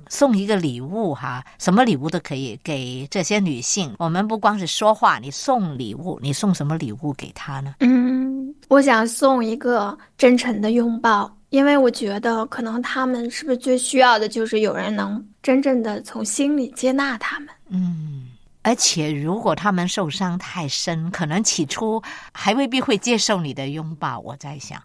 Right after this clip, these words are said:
Speaker 1: 可能等到有一定的信任。
Speaker 2: 信任，
Speaker 1: 对，
Speaker 2: 对。
Speaker 1: 可能他才有胆量或者放心接受你的拥抱，我在想。
Speaker 2: 没错，是。
Speaker 1: 我想起我的心都很沉。那小芳啊，不如你来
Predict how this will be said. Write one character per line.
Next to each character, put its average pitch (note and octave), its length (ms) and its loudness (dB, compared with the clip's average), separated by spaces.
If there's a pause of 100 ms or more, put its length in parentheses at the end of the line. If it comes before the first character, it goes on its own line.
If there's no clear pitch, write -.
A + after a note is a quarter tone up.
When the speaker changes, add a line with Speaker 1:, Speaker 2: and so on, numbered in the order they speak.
Speaker 1:
可 F#3+ 120 2
能 G#3+ 220 2
等 D3+ 380 -6
到 F3 320 4
有 C#3+ 300 -6
一 C#3+ 260 -6
定 A3 280 -2
的 D3 120 -4
信 G#3 300 -2
任。 E3 320 -6 (180)
Speaker 2:
信 D4+ 320 0
任， C4+ 400 2 (120)
Speaker 1:
对， G3 140 0
Speaker 2:
对。 C3 220 0 (160)
Speaker 1:
可 D#3 200 -6
能 D3+ 160 -2
他 G3 240 0
才 E3+ 440 -2 (120)
有 E3+ 240 -2
胆 C3 360 -2
量 D3+ 300 -4
或 G3 140 -4
者 C#3+ 120 -6
放 F3 280 2
心 F#3+ 180 -4
接 F3+ 160 -6
受 F3 160 -6
你 D3+ 140 -8
的 B2+ 100 -10
拥 D3 240 -8
抱， B2+ 200 -6
我 B2 140 -10
在 C#3 220 -10
想。 - 260 -12 (120)
Speaker 2:
没 B3+ 180 -6
错， C4+ 420 -10
是。 D4+ 420 -6
Speaker 1:
我 E3+ 100 -6
想 D#3+ 200 0
起 E3 160 -4
我 B2 120 -8
的 C#3+ 100 -6
心 D#3+ 260 -4
都 E3 80 -4
很 B2+ 300 -6
沉。 B2 340 -6 (460)
那 A#3+ 160 2
小 D3 220 -2
芳 E3 200 -4
啊， D3 140 -2
不 F#3 160 -4
如 E3+ 220 -2
你 D3+ 200 -2
来 D3 320 -4